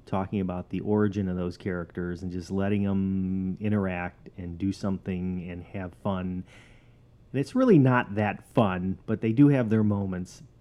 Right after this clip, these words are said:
But there is a lot of heavy-handed,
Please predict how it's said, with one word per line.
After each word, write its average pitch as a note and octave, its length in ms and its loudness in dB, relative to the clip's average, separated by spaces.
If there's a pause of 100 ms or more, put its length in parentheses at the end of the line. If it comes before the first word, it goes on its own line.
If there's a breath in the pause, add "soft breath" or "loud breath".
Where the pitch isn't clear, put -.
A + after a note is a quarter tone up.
But F#2+ 140 -8
there A#2+ 200 2
is G#2+ 120 2
a G2+ 60 0
lot A2 480 2
of F#2 200 0
heavy-handed, G2+ 1200 -2